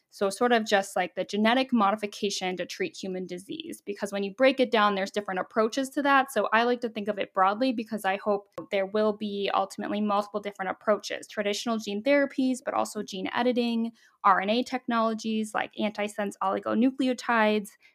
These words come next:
cell therapies. And I think genetic counselors could be,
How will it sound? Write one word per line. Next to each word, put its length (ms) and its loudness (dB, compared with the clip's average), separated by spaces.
cell 320 2
therapies. 640 -2
And 80 -4
I 80 -4
think 240 4
genetic 320 2
counselors 540 -4
could 320 -4
be, 280 -6